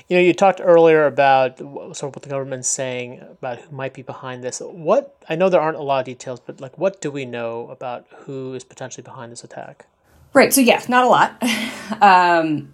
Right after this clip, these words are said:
Speaker 2: you know, the White House yesterday said that, um, J B S informed them of the ransomware attack on Sunday. They think it was a criminal group likely based in Russia. Um, and the White House said that they were engaging directly with the Russian government. But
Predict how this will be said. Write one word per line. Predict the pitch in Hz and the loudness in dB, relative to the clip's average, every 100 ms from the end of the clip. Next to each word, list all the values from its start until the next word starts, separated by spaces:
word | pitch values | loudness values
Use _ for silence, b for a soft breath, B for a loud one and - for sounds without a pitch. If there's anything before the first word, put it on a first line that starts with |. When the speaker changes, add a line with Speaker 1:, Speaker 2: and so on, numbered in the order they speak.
| - | -4
Speaker 2:
you | |
know, | 196 | 0
the | 185 190 | 2 4
White | 202 | 2
House | 220 214 185 190 | 2 0 2 0
yesterday | 160 - 170 160 165 165 | -6 -6 -4 -2 0 -2
said | - 160 143 143 143 139 - _ | -2 -2 -4 -6 -8 -10 -16 _
that, | 160 151 143 - - | -8 -6 -8 -12 -14
um, | 143 131 127 131 - _ _ _ | -14 -12 -14 -14 -16 _ _ _
J | 190 | -2
B | 165 170 | 2 0
S | 170 | -2
informed | 175 170 165 170 | -2 0 2 2
them | 165 165 | 0 -2
of | - | -2
the | 175 | -2
ransomware | 165 151 165 156 | -4 -4 -6 -8
attack | 156 156 151 | -4 -4 -4
on | 151 160 | -6 -6
Sunday. | 143 156 156 156 147 B B | -6 -4 -2 -2 -4 B B
They | 170 | -8
think | 165 165 | -6 -6
it | 185 | -6
was | 170 | -6
a | |
criminal | 170 - 170 170 | -10 -6 -2 -2
group | 165 - 165 160 160 | -4 -8 -10 -10 -4
likely | 156 160 214 220 220 | -2 -2 -2 -4 -4
based | 220 214 220 | -4 -2 -2
in | 220 208 | -2 -2
Russia. | 214 214 214 214 214 B B - | -2 -2 -2 -2 -6 B B -12
Um, | 143 139 | -10 -4
and | 160 | -2
the | 160 | 0
White | 160 165 | 0 0
House | 170 - | -4 -4
said | 139 | -6
that | 139 139 | -8 -8
they | 143 | -8
were | 143 143 | -8 -6
engaging | 156 147 143 156 | -4 -4 -6 -8
directly | 147 147 143 | -6 -8 -8
with | 151 147 | -10 -8
the | 147 | -10
Russian | 147 151 | -10 -8
government. | 143 147 151 151 147 - B B B B | -8 -6 -6 -6 -6 -10 B B B B
But | - 214 202 | 2 2 2